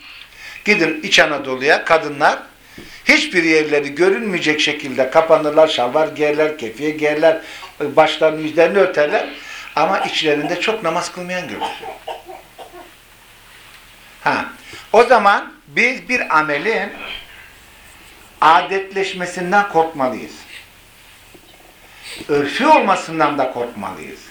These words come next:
Öyle mıntıkalar vardır ki cidden misafirperverdir ama namaz kılmaz. Ama cidden misafire ikram eder bakın. Orada misafirperverlik adetleşmiş, örften olmuş artık.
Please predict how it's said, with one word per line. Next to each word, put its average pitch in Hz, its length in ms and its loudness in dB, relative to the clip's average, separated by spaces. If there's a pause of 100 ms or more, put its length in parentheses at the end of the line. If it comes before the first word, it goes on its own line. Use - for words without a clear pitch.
(1700)
Öyle 202 480 4
mıntıkalar 156 600 -2
vardır 151 500 -2
ki 320 140 -6
cidden 294 420 2
misafirperverdir 160 1080 2
ama 214 180 -2
namaz 214 280 -2
kılmaz. 98 300 -14 (2000)
Ama 175 220 2
cidden 285 320 2
misafire 226 540 0
ikram 220 280 0
eder 123 280 -2
bakın. - 240 -16 (1400)
Orada 190 260 6
misafirperverlik 143 1300 0
adetleşmiş, 120 1040 -4
örften 131 440 0
olmuş - 340 -14
artık. - 220 -16